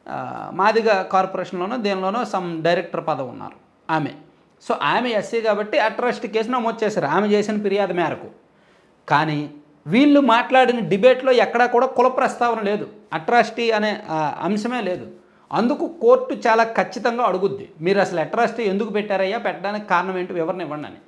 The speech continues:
పోలీసులు సరైన వివరణ ఇవ్వలేరు కాబట్టి, ఎందుకంటే అక్కడ పాయింట్ లేదు కాబట్టి అట్రాసిటీ తీసేస్తారు. అట్రాసిటీ తీసేస్తే కేసు బలహీనమైపోద్ది, వీగిపోద్ది,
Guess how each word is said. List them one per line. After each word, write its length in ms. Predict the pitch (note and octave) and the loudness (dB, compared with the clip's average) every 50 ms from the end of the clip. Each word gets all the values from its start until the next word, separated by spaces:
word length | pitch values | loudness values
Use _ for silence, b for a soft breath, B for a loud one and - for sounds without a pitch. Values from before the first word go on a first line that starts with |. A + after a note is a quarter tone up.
| b b b b b b A3+ | b b b b b b 6
పోలీసులు 400 | B3 C4 B3+ B3+ A3 A#3+ A#3+ G#3 | 6 8 8 6 4 2 0 2
సరైన 300 | A3 G#3+ G#3+ A#3+ A#3 A3+ | 0 2 2 2 2 2
వివరణ 300 | G#3 G3+ G3+ A3 A3 G#3+ | 2 2 2 2 0 0
ఇవ్వలేరు 460 | F#3+ D#3+ D#3+ D#3 F#3 G3+ G3 F#3+ F#3 | 0 -2 0 0 0 0 2 2 2
కాబట్టి, 360 | F3+ E3 D3+ D#3+ C#3+ - D#3 | 2 0 0 -2 -6 -6 -6
ఎందుకంటే 360 | D3 D3+ E3+ F3 G3 F#3+ F#3+ | -6 -6 -4 -4 -4 -4 -4
అక్కడ 140 | F3 E3 D#3 | -4 -4 -6
పాయింట్ 360 | - - D3+ D#3+ E3 E3 D#3+ | -4 -2 -2 -2 -2 -2 -4
లేదు 180 | D#3 D3+ D3 D3 | -4 -4 -4 -4
కాబట్టి 360 | D3 C#3+ C3 C#3 - - B3 | -4 -6 -6 -6 -4 -4 -2
అట్రాసిటీ 520 | - - - - A#3 A3+ A3+ A3 - A3 | -2 -2 -4 -2 0 0 0 0 -2 -8
తీసేస్తారు. 580 | A3 G#3+ F3+ D3+ D3+ D3 A#2+ - - - G#2 G2+ - _ _ b b b b b b b b b b | -8 -6 -6 -6 -4 -6 -6 -8 -14 -20 -20 -20 -20 _ _ b b b b b b b b b b
అట్రాసిటీ 500 | D#3+ - - C4 C#4 C#4 A#3 - - C4+ | -2 0 4 4 4 4 4 2 0 -4
తీసేస్తే 840 | G3+ G#3 A3+ A3+ G#3+ A3 G#3+ F#3 - - - D#3+ D3+ D3 D3 - - - _ _ _ _ - | -2 0 -2 -2 0 0 0 -2 -2 -4 -4 -4 -4 -4 -6 -10 -14 -20 _ _ _ _ 4
కేసు 240 | B3+ C4 C4 G#3+ C#4 | 6 6 8 8 4
బలహీనమైపోద్ది, 1040 | D4+ C#4+ G3 C#3+ C#3+ F#3+ G#3+ G#3 G#3 A3 G3+ F#3+ F3 D3 - - A#2 G#2+ F#2+ G2+ - - | -2 -4 -4 2 4 4 4 6 4 2 0 0 -2 -2 -4 -6 -10 -12 -12 -16 -16 -6
వీగిపోద్ది, 540 | E3+ A3 A#3+ G#3 G#3 E3 C3+ G#2 G#2 - | -2 -2 0 0 0 -2 -4 -6 -6 -12